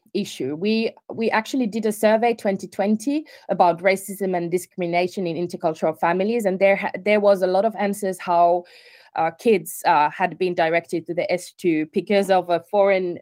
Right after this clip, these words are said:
like, not a typical Finnish name. I hate to say what is typical Finnish name 'cause we have all kinds of Finns here with all kinds of names, but in a way that, that the name might affect that <clears throat> pe-, person is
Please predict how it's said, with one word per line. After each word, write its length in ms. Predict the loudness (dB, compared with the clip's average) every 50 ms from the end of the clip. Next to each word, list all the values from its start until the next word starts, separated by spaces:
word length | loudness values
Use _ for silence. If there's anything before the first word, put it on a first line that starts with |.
| _ _ _
like, 240 | -6 -6 -6 -6 -8 _ _ _ _ _ -4
not 220 | -2 -2 0 0
a 60 | -2
typical 580 | -4 -2 -2 -2 0 0 -2 -2 -2 -2 -4 -4
Finnish 400 | -2 0 0 0 0 0 -2 0
name. 420 | 0 2 2 2 2 0 -2 -4 -8 _ -4
I 80 | -4
hate 220 | 0 0 0 0 0
to 80 | -4
say 340 | -4 0 2 4 4 2 0 -4 -10 -20 -20 _ _
what 200 | 2 2 2 2
is 100 | 0 -2
typical 400 | -2 -2 -2 -2 -2 -4 -6 -6
Finnish 340 | -4 -4 -2 -2 -2 -2 0
name 220 | 0 0 0 0
'cause 220 | -2 -4 -6 -4
we 120 | -2 -4 -2
have 180 | -2 -4 0 2
all 160 | 4 4 4
kinds 280 | 2 0 -2 -2 -2 -4
of 80 | -8 -8
Finns 340 | _ -4 -4 -4 -4 -6
here 420 | -6 -4 0 2 2 2 2 0 -2 -6
with 140 | -10 -12 -4 _
all 160 | 2 2 2
kinds 260 | 2 0 -2 -2 -2
of 120 | -4 -6 -4
names, 400 | -2 0 0 2 0 0 -2 -6 -12 -20 -20 -20 -20 -20 -20 -20 -20 -20 _ _ _
but 120 | 2 4 6
in 120 | 6 6
a 60 | 4
way 280 | 6 6 6 6 6 6
that, 220 | 4 4 2 2 2
that 180 | 0 0 0 -2 -2
the 80 | -2
name 500 | 0 0 0 2 4 4 4 4 2 2
might 220 | 2 2 2 2 0
affect 520 | -2 -2 0 0 0 0 0 -6 -16 -20
that 360 | -6 -4 -4 -4 -4 -8 -14 -20 _ _ -4
<clears throat> 220 | -4 -4 -4 0 2 2 2 2 0 -6 -12 _ _ _ -2
pe-, 180 | 0 0 0
person 420 | 0 0 0 0 2 0 -2 -2 -4 -6 -10 _
is 240 | -4 -4 -4 -4 -6